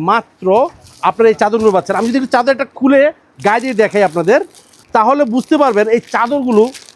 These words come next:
কতটা চমৎকার এবং কতটা বড়। এটা কিন্তু ছয় হাত, হ্যাঁ, যদি বলি ছয় হাত, আমি কিন্তু একটু মোটাসোটা আছি, আমাকে আমি ঢেকে দেখাই। এই যে দেখেন, এই যে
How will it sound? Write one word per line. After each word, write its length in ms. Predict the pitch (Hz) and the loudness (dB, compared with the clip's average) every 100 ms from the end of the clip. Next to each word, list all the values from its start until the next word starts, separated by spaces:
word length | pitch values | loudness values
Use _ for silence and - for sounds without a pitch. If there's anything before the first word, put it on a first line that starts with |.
| - - - | -20 -20 -2
কতটা 540 | 269 254 - 277 - 262 247 - | 0 0 0 0 2 0 0 -2
চমৎকার 520 | 262 277 277 240 196 202 | 0 0 0 0 0 2
এবং 100 | 226 - | -2 -2
কতটা 320 | 254 269 240 214 | -2 0 -2 0
বড়। 140 | 220 143 - _ _ _ 226 | 0 0 -4 _ _ _ -4
এটা 120 | 277 269 | -4 -4
কিন্তু 140 | 285 - - | -8 -8 0
ছয় 220 | 254 220 | 2 2
হাত, 160 | 185 131 - | 0 -2 -2
হ্যাঁ, 200 | 302 214 113 _ _ _ - 165 | 0 0 -4 _ _ _ -4 0
যদি 160 | 226 214 226 | 0 2 2
বলি 220 | 262 247 - | 2 -2 -4
ছয় 160 | 226 208 | 0 2
হাত, 120 | 185 170 185 | 0 -2 -2
আমি 140 | 208 247 | -2 -2
কিন্তু 140 | 247 240 | -4 -4
একটু 100 | 233 254 | 0 0
মোটাসোটা 360 | 254 262 247 247 | 0 -2 -2 -2
আছি, 160 | 170 240 294 _ _ _ 180 | -2 -6 -8 _ _ _ -6
আমাকে 240 | 214 262 240 | -2 -2 -2
আমি 80 | 277 202 | 0 0
ঢেকে 180 | 202 247 | 0 2
দেখাই। 240 | 208 151 107 - 170 | 0 -2 -6 -8 -2
এই 80 | 185 139 | 0 0
যে 100 | 113 - _ _ _ _ _ _ _ - 175 | -8 -10 _ _ _ _ _ _ _ -2 -2
দেখেন, 320 | - 170 233 339 - - | 0 0 0 -4 -12 -2
এই 80 | 196 | -2
যে 100 | 156 | 0